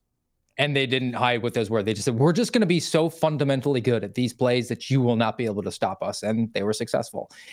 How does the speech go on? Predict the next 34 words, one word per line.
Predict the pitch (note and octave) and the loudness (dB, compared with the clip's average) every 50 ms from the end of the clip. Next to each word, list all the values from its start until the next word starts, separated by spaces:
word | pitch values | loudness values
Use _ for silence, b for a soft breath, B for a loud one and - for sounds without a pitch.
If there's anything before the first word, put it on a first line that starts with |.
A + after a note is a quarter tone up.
| B | B
And | C3 C3+ C#3+ | 2 2 4
I, | B2+ D3 C#3+ C#3+ - - | 2 2 0 -2 -4 -2
I | - | -2
use | C#3 C3 D3 D3 A#2+ G#2 | 0 2 2 2 2 2
that | C3+ C3 B2+ C3 - | 2 2 2 -2 -2
comparison. | D3 B2 A#2+ A#2 A#2 G#2+ - A#2 A2 G#2+ G#2+ B B _ | -2 0 2 2 2 0 0 0 -2 -2 -4 B B _
You | E3+ D#3 | 2 4
use | D#3+ D#3 A#2 | 4 4 4
it | A#2+ B2+ | 2 0
to | - | 2
this | A#2 B2+ B2+ A#2+ | 2 2 2 0
scenario. | - B2+ B2 A#2+ A#2 A#2 A2 B B B B B | 0 2 2 2 2 2 0 B B B B B
I | - C#3+ | 2 2
use | D#3 D#3+ D3+ B2+ B2+ | 4 4 2 2 0
it | C3+ A2 - | -2 -2 0
to | - C3 B2 A#2 | 2 2 2 2
the | G#2 G#2+ A2+ G#2 G2+ | 2 2 0 0 0
defensive | - - B2+ A#2 B2+ A#2 - A2 - | -2 0 0 0 0 0 -2 -6 -4
tactics | - A2+ G#2+ G#2 - - B2 G#2 - | -2 -2 -2 -2 -2 -4 -4 -4 -2
that | - A2 | -4 -4
we | A2 G#2+ | -2 -2
were | G2+ G2+ | -2 -2
taught, | - - A2+ G#2 G#2+ A2+ | -2 0 0 0 0 0
like, | G#2+ G#2 - | -4 -4 -6
at | G2+ | -4
the | F2 - G#2 | -2 -2 -2
F | - - | -2 -2
B | - G#2 | -2 -2
I | F#2 | -2
Academy, | F#2 - - F#2+ F#2 F#2+ G2+ G#2+ G#2+ A2 G#2+ b b b b b _ | -2 -2 -4 -4 -2 0 0 0 0 0 -4 b b b b b _
where | - C3 | 2 2
they | C3+ C3+ | 2 2
would | C3 A#2+ | 2 2
be | A2 C3 B2 - | 0 0 -2 -2